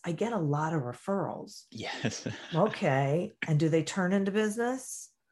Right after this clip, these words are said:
Speaker 1: Well, no.
Speaker 2: Right.
Speaker 1: Okay.
Speaker 2: <laughs>
Speaker 1: Why? Okay. So is this really where you should be? <laughs> You know,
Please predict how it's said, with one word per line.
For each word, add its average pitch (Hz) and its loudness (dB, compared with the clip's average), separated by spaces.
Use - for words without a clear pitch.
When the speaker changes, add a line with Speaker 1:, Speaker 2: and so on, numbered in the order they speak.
Speaker 1:
Well, 175 4
no. 135 0
Speaker 2:
Right. 107 2
Speaker 1:
Okay. 185 2
Speaker 2:
<laughs> - -20
Speaker 1:
Why? 151 2
Okay. 175 0
So 143 -2
is 143 4
this 151 -2
really 156 8
where 247 8
you 262 4
should 269 0
be? 302 6
<laughs> - -2
You 302 8
know, - 4